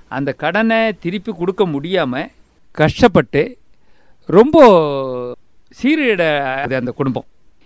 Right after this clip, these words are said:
இந்த நிலையிலேருந்து நம்ம நாடு மீளணும்னா, எந்தவித ஒரு பைசா செலவு கூட இல்லாம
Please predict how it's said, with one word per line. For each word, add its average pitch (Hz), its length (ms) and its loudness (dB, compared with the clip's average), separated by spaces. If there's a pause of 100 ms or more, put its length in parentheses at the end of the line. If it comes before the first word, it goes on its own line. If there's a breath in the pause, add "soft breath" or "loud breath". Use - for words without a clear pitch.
(140)
இந்த 147 300 -2
நிலையிலேருந்து 185 640 0
நம்ம 143 220 -4
நாடு 156 300 2
மீளணும்னா, 143 600 0 (800 soft breath)
எந்தவித 156 920 2
ஒரு 123 280 -2
பைசா 156 380 -2
செலவு 156 360 -2
கூட 151 220 0
இல்லாம 120 420 -4